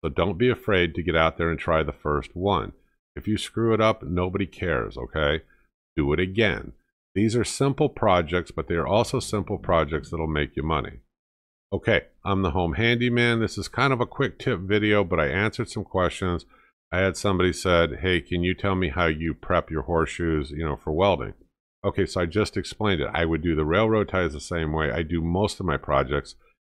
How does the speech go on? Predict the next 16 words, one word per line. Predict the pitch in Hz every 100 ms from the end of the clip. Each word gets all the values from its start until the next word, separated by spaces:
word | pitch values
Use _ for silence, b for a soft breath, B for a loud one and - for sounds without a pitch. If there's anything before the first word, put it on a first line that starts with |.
| _ _
the |
exact | 85 80 92 90 -
same | 73 67 58
way, | 60 - _ _ _ _ 80
um, | 78 76 58
especially | - - 92 - 87
a |
lot | 78 71
of | 69
the | 71
steel. | - 95 73 58
I | 76
always | 78 76 -
clean | - 85
'em | 76 76
up | 76 -